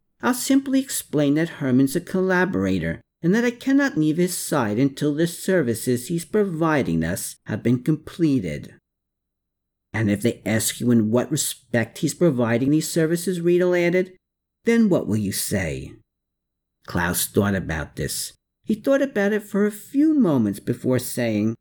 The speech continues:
"Maybe, maybe I'll tell them that he's helping us track down some missing Jewish property. A treasure, perhaps.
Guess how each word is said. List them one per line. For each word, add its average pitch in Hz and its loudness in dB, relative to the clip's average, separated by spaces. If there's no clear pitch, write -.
"Maybe, 101 0
maybe 151 2
I'll 151 -2
tell 104 0
them 123 4
that 131 0
he's 165 0
helping 123 -2
us - -2
track 123 -4
down 151 0
some 175 0
missing 175 0
Jewish 202 -2
property. 90 -4
A 156 0
treasure, - 0
perhaps. - -6